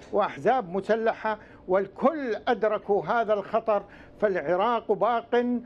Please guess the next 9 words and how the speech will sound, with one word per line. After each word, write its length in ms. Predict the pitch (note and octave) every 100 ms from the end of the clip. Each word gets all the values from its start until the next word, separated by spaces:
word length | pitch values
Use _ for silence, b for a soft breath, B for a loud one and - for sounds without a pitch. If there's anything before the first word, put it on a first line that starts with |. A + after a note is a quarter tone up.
| B B
وسيتجاوز 1000 | G3+ G#3 G#3 F#3+ G3 F3+ A3 A#3 A3 F#3+
المحنة 460 | G3+ F#3+ - - F#3+
بقوة 540 | F3+ F3+ A3+ B3 A3 G#3+
الله، 420 | G#3 G#3+ G#3 G#3+ B B B
وسوف 640 | G3+ F#3 G#3 G3+ G#3+ -
نرى 440 | A3 G#3+ G3 G#3+ G#3+
العراق 560 | G3+ F#3 G3+ G#3+ G3
بلا 360 | G3 E3+ A#3 G#3
فاسدين، 840 | G3+ G#3 G3 G#3+ G3+ A#3 A#3+ A3+